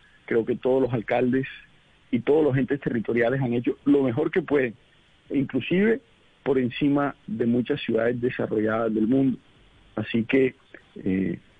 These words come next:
más que solidaridad, lo que tengo es, eh,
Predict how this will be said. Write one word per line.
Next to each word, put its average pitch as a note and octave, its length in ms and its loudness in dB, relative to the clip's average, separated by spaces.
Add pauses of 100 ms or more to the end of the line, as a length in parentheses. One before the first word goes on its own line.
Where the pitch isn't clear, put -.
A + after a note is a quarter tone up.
más A#2 200 2
que D#3+ 120 0
solidaridad, B2 640 2
lo E3+ 120 0
que A#2+ 100 -8
tengo B2+ 380 -2
es, C3+ 160 -2 (640)
eh, G2 280 0